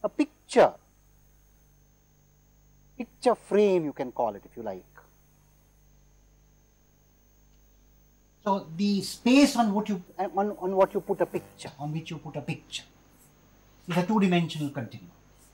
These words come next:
In fact, it can be three-dimensional.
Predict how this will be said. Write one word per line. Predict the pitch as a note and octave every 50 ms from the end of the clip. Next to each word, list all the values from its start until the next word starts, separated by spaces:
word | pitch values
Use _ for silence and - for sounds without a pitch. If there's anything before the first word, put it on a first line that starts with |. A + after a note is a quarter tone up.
| _ _ _ - _ _ _ _ _ _ _ _ _ _ _ _ _ _ _ _ _ _ _ _ - - - - - _ _ _ _ _ _ - _ -
In | - A3+ G#3+
fact, | A3+ D4 D4 D4
it | C4+ C4 -
can | C#4 C4+ C4+
be | C#4 C#4+
three-dimensional. | C#4+ - - E4 F4 E4+ D#4+ B3 F#3+ D3+ B2+ A2 G2+ - - -